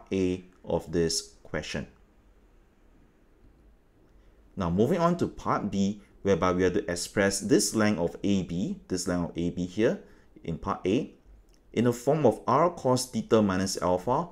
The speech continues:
where r is a positive and theta is an acute in a range from zero to pi over two radians. Now, before we go through our formula here, our formula is actually derived from a multiple formulas over here. So let's go through these few formulas.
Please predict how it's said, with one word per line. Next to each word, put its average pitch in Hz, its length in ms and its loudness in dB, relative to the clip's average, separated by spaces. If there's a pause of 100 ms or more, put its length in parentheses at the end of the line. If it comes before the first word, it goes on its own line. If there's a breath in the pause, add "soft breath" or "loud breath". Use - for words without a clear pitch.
(300 loud breath)
where 98 260 0
r 139 200 4
is 156 100 0
a 123 80 2
positive 110 600 0
and 87 220 -4
theta 107 300 4
is 92 200 6
an - 140 -6
acute - 600 -2 (180)
in 98 120 0
a 87 60 4
range 98 260 0
from 85 220 0
zero 92 380 4
to 92 220 -4
pi 92 220 -4
over 82 220 -2
two 90 280 -4
radians. 73 640 -8 (360 loud breath)
Now, 104 120 0
before 110 280 6
we 170 100 8
go 120 140 8
through - 240 2
our 104 140 2
formula 87 460 2
here, 98 340 2 (240 loud breath)
our 180 160 4
formula 147 320 4
is - 220 2
actually 117 300 0
derived 95 680 0
from 90 340 0
a 82 40 -4
multiple 123 800 2 (560 loud breath)
formulas 90 480 0
over 80 180 -4
here. 76 320 -4
So - 160 -2
let's 165 220 0
go 113 160 2
through 113 160 -2
these 107 300 0
few 107 280 0
formulas. 90 640 -2